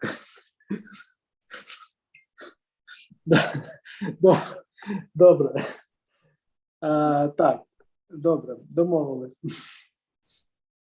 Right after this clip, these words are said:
Ляда на всякий випадок не вмикає звук. Все, всіх завтра чекаю в офлайні. Сподіваюсь побачити ваші усміхнені сонячні обличчя. Сподіваюсь, ця ніч буде набагато краще, ніж ніч з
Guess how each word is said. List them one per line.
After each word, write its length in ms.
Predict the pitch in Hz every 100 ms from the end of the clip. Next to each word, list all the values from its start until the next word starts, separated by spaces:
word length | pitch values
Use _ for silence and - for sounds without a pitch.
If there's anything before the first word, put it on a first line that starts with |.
| _ _ _ _ _
Ляда 320 | 151 165 156
на 120 | 143 151
всякий 280 | 180 160
випадок 440 | 160 156 165 151 151 165 -
не 160 | 175 -
вмикає 680 | 208 170 165 - 156 185 160
звук. 460 | 147 - 214 - - _ _ _ - - - - - _ - - -
Все, 200 | - 180
всіх 320 | 135 202 208
завтра 440 | 175 190 165 147 135
чекаю 500 | 170 165 160 151 139
в 40 |
офлайні. 580 | 175 170 147 135 139 147 - - - _ _ _ _ _ _ _ _
Сподіваюсь 460 | 160 160 196 208 -
побачити 600 | 165 160 180 170 147 151
ваші 540 | 151 170 156 147 139
усміхнені 840 | 139 156 143 165 170 165 147 147
сонячні 540 | 147 156 151 139 143 131
обличчя. 560 | 131 131 127 127 135
Сподіваюсь, 540 | 131 143 147 175 180 175
ця 160 | 160
ніч 300 | 165 175 151
буде 220 | 151 147
набагато 500 | 143 143 151 165 156
краще, 440 | - 156 156 - 135
ніж 240 | 135 -
ніч 380 | 143 151 147 -
з 220 | - -